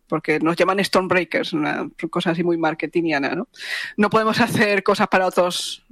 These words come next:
a otras editoriales ni otros sitios, así que nos tienen ahí un poco anclados, ¿no? Pero mola porque también un contrato te permite, una, es una seguridad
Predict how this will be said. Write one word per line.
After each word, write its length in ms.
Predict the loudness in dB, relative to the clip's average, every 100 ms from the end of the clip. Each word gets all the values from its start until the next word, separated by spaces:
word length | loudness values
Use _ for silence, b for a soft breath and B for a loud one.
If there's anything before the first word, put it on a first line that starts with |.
| -4
a 160 | 0 0
otras 240 | -2 -4
editoriales 460 | -2 0 0 0 0
ni 120 | -2
otros 220 | -2 -4
sitios, 320 | -6 -4 -4
así 180 | -4 -4
que 140 | -2
nos 140 | -2 -2
tienen 200 | -2 0
ahí 80 | -2
un 60 |
poco 200 | -2 -2
anclados, 440 | -2 0 0 -2 -4
¿no? 120 | -4
Pero 220 | 0 0
mola 280 | 2 2 2
porque 240 | 2 0 0
también 480 | 0 2 0 -2 -6 -2
un 60 |
contrato 380 | 0 2 2 2
te 100 | 2
permite, 600 | 2 0 0 2 2 2
una, 120 | 0
es 440 | 0 -2 -2 -4 0
una 240 | 2 0
seguridad 680 | 0 0 2 2 2 0